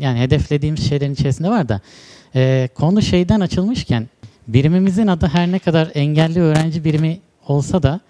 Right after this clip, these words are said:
temelde yapmaya gayret ettiğimiz şey, herhangi bir nedenle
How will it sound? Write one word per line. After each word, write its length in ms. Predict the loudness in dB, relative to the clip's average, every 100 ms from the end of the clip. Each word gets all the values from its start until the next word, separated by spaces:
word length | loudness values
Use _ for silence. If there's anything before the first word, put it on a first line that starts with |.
| _ _ _ -2
temelde 680 | 0 2 0 0 0 0 -6 _ _
yapmaya 440 | -6 -6 -2 0 2
gayret 340 | 2 0 0
ettiğimiz 520 | -4 -4 -4 -2 -2
şey, 180 | -2 -2 -4 _ _ _ _ _ _ _ _ _
herhangi 640 | -2 0 2 2 0 0
bir 160 | 0 0
nedenle 580 | 0 0 0 -2 -4